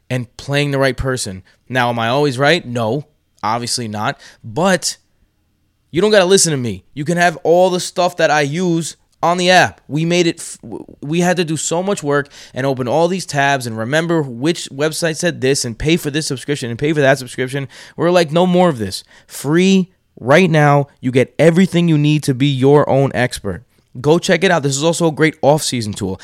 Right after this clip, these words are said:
In fact, this might be a better off-season tool than it is in-season tool, and it's a great in-season tool. But off-season, you can really explore it.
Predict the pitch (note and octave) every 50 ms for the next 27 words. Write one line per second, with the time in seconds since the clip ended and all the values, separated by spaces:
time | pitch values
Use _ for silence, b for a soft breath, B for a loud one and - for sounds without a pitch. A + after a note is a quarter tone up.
0 | B B B B2+ C#3 - D#3+ D#3+ F3 - F3+ D3+ E3 F#3 F#3+ F#3+ F3 G3 G3 E3
1 | D3 F3+ F3+ G3 F#3+ F#3 - _ - C3+ D#3 F3+ F#3 - - F#3+ F3 F3+ E3+ D#3
2 | - F3 E3+ F3 E3+ D#3 D3+ D#3+ F3 E3 B2+ C#3 F3+ F3 - D#3+ C3+ B2 B2+ A2+
3 | C#3 D3 D#3 C3+ D3 D#3 D#3+ D#3 F3+ E3+ D3 B2+ A#2+ B2 E3+ G3 F#3+ - D3 C#3+
4 | C3+ - B2+ A2+ A2 A2 G#2 - G#2+ G2 F#2 B B B B B B C3+ D3 -
5 | D#3 F3 F3+ D3 F3 E3+ D3+ D3 C#3+ B2+ - B2 A2 A2+ A2+ C3 D3+ D3 C#3 A#2+
6 | G2 F#2 - - - - - - A#2 C3 C#3+ C#3 A2+ E2+ - - - _